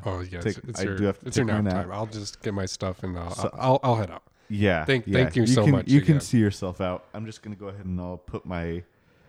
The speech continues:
Speaker 2: my little sleepy blinders on, and, um,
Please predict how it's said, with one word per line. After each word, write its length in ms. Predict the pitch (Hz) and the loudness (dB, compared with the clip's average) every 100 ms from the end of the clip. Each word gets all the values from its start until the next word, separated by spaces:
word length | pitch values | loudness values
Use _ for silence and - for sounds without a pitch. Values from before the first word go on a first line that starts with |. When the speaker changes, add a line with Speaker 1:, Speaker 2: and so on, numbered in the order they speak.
| _ _ _ | _ _ _
Speaker 2:
my 120 | 104 | 2
little 220 | 95 90 90 | 4 2 0
sleepy 460 | - 117 104 107 | -2 0 2 2
blinders 560 | 98 104 101 101 101 95 | 2 4 4 4 2 2
on, 400 | 90 90 90 92 - - _ | -4 -2 -4 -6 -14 -20 _
and, 360 | 92 90 87 87 | -2 -2 0 0
um, 500 | 85 85 82 85 | 0 0 -2 -6